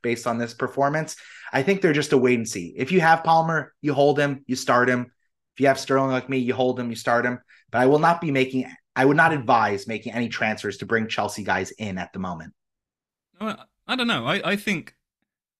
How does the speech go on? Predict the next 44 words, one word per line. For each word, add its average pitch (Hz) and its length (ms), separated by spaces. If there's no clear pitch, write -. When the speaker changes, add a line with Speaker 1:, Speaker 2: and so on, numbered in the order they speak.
Speaker 2:
Palmer 175 320
and 131 100
S-, - 260
and 123 300
Sterling, 135 380
with 151 120
the - 60
fixtures 147 400
they 143 80
have 139 220
coming 131 300
up, 165 200
I 156 100
think 156 220
they're 143 220
okay 143 260
to 139 100
bring 123 220
in, 135 180
personally. 131 500
I'm 135 100
a 143 60
little 151 200
nervous 143 380
about 135 360
Ster-, - 380
I 135 100
see - 180
your 160 160
reasoning 147 380
for 147 120
bringing 127 320
in 151 140
Sterling. 160 440
I'm 139 100
a 135 40
little 135 200
nervous 135 360
the - 80
fact - 260
he's 131 140
on 123 140
four 127 280
yellows 131 500